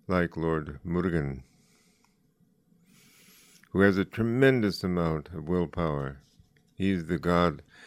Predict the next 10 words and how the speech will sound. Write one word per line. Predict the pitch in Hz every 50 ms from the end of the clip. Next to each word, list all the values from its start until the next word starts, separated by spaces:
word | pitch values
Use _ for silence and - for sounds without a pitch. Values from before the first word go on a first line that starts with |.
| - - - - - _ _ _ _ -
that | 95 95 90 85 82 71 - - _ _ _ _ _ _ _ _ _ _ _ _ - _ _ -
tells | - 117 123 127 127 117 107
us | 117 117 117 104 -
how | - 110 113 107
we | 110 104 107 110 110 95
can | - - 117 104 107 107 107 104
be | 101 107 104 90 73 69 67 - _ _ _ _ _ - _ _ _ _ _ _ - _ _ _ _ _ _ _ _ _ _ -
if | 85 76 - -
we | 90 87 85 82 80 73 - _ _ _ _ _
develop | - 82 73 67 95 98 104 107 101 - - -